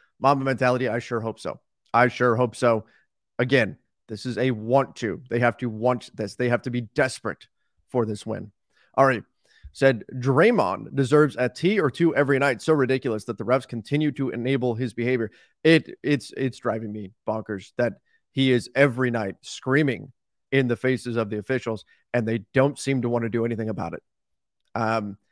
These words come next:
it's uncomfortable to watch that, him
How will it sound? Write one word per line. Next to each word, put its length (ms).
it's 180
uncomfortable 600
to 100
watch 460
that, 200
him 320